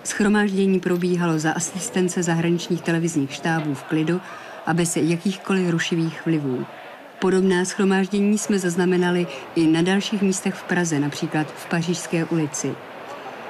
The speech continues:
Kolem šestnácté hodiny se Václavské náměstí začalo zaplňovat a zhruba za hodinu bylo už možno odhadnout počet účastníků na více než padesát tisíc.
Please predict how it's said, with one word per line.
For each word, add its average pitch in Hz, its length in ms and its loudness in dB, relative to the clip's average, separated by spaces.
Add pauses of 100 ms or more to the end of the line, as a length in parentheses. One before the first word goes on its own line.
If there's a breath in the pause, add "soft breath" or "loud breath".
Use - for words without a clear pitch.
(100)
Kolem 196 300 4
šestnácté 247 540 2
hodiny 220 360 4
se 175 140 -2
Václavské 170 500 0
náměstí 180 500 2
začalo 190 380 0
zaplňovat 175 600 2
a 180 60 0
zhruba 175 340 0
za 156 140 0
hodinu 165 420 2 (380 loud breath)
bylo 214 200 4
už 196 160 -2
možno 185 380 2
odhadnout 185 640 2
počet 175 360 -2
účastníků 180 640 0
na 175 140 4
více 170 280 -2
než 170 220 0
padesát 170 640 -2
tisíc. - 560 -4